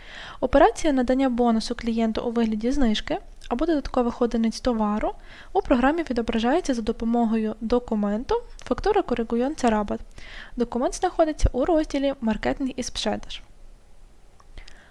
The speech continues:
Розглянемо заповнення документу. Спершу заповнюємо серію.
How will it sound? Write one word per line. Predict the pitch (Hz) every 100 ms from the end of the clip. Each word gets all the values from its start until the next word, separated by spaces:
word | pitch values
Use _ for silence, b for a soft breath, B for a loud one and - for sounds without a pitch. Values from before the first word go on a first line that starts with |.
| B
Розглянемо | 254 247 415 392 254
заповнення | 233 - 240 262 233
документу. | 226 - 220 214 220 247 - - - - - - - - - - - - B B B B B B B B -
Спершу | - 440 - 269
заповнюємо | 262 262 233 226 220 233
серію. | - 226 214 220 247